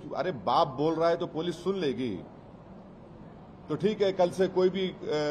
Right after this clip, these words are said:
किसी भी बच्चे को मारेंगे और फिर बोलेंगे, "नहीं बाप complain नहीं करेगा तो हम action नहीं लेंगे।"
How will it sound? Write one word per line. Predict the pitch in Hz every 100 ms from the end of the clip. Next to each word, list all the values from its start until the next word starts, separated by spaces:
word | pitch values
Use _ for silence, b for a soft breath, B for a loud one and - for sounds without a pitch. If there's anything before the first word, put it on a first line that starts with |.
| 143 139 139
किसी | 156 185
भी |
बच्चे | 180 151 175
को | 165
मारेंगे | 156 147 180 175 123 - - - - - - -
और | - 147
फिर | 160
बोलेंगे, | 147 156 165 165
"नहीं | 160 127
बाप | 127 127
complain | 120 127 147
नहीं | 147 151
करेगा | 151 151 151
तो | 127
हम | 123
action | 123 170
नहीं | 170 185
लेंगे।" | 165 143